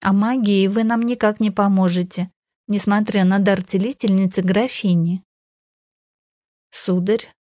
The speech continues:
сударыня», граф кивнул мне. «Мне всё-таки не по себе, когда представлю, что нужно отпустить вас одних. Понимаю, что вы оба маги, но всё равно».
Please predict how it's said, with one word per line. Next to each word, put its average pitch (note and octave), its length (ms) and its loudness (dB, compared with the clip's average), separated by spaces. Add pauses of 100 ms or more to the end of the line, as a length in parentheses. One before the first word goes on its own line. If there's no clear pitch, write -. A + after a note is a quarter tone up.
сударыня», F3+ 800 0 (320)
граф F#3+ 420 -2
кивнул G3+ 420 2
мне. F#3+ 380 2 (1000)
«Мне F#3+ 200 2
всё-таки F#3 400 0
не G3 160 2
по G3+ 100 -2
себе, G3+ 380 0
когда F#3+ 360 0
представлю, F#3+ 880 -2 (280)
что - 240 -2
нужно G#3+ 360 0
отпустить F#3 520 -2
вас G3+ 240 0
одних. G3 640 0 (560)
Понимаю, G#3 440 2
что - 180 -2
вы G#3 140 2
оба G#3 260 2
маги, F3+ 560 0 (420)
но F3+ 100 0
всё - 200 -4
равно». G#3 580 0